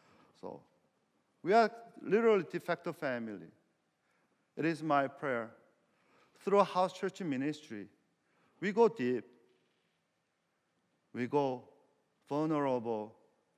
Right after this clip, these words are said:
real, you know, sh-, even shameful area,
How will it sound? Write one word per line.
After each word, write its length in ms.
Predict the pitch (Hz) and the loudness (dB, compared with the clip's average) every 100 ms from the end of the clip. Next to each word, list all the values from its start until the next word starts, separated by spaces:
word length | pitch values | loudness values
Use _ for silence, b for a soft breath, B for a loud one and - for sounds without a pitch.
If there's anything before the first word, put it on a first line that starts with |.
| _ | _
real, 540 | 120 143 147 151 139 - _ _ _ - | -4 2 4 2 0 -8 _ _ _ -8
you 60 | |
know, 80 | 151 | -6
sh-, 160 | 135 - | -6 -6
even 280 | 165 156 147 | -4 -2 -4
shameful 440 | 170 170 165 165 | -2 -2 -2 -2
area, 500 | 127 127 120 113 104 | 0 0 0 -2 -6